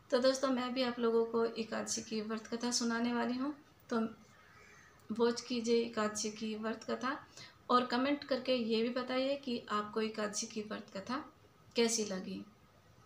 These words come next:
तो एकादशी की जो व्रत कथा है बहुत ही अच्छी है।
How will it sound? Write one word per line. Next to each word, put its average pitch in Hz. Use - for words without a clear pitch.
तो 254
एकादशी 254
की 277
जो 262
व्रत 254
कथा 226
है 247
बहुत 226
ही 226
अच्छी 226
है। 247